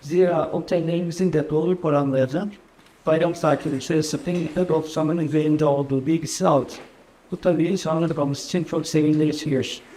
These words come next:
haber. Ee, çoğu noktada bilgilerimizi planlıyoruz. Yirmi altı Mart'ta başlayan,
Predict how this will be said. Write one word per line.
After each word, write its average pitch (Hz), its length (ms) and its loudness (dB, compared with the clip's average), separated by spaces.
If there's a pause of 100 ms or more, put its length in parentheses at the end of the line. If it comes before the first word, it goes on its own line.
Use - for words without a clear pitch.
(100)
haber. 143 440 0 (840)
Ee, 139 340 2
çoğu 196 260 0
noktada 160 640 -2
bilgilerimizi 151 680 -2
planlıyoruz. 156 680 0 (580)
Yirmi 180 300 0
altı 185 320 0
Mart'ta 151 680 0 (220)
başlayan, 147 500 2